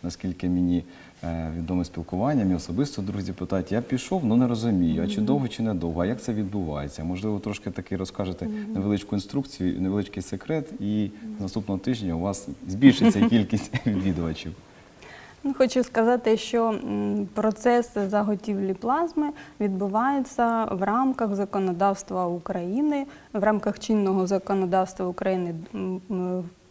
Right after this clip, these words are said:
Speaker 2: в донорстві крові, е, безпеки якості та лікувальних, е, засобів.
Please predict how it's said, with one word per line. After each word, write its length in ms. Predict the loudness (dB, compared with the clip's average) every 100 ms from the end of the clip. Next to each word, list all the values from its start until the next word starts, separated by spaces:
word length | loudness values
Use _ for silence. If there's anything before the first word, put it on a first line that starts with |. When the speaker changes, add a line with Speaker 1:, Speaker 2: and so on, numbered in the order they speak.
| -8 0
Speaker 2:
в 40 |
донорстві 580 | 2 4 2 -2 -4 -4
крові, 540 | 0 2 2 2 -2 -4 -16 -20 -20 -12 -6
е, 600 | -2 -2 0 0 -2 -4 -10 -12 -4
безпеки 640 | -2 -2 -2 -2 0 -2
якості 800 | 0 -2 -2 -4 -4 -2 0 0 -2 -4 -6
та 260 | -4 -2 -2
лікувальних, 1040 | -4 -2 0 2 0 0 0 -2 -4 -10 -8
е, 300 | -6 -6 -6 -4
засобів. 560 | -2 -4 -8 -12 -12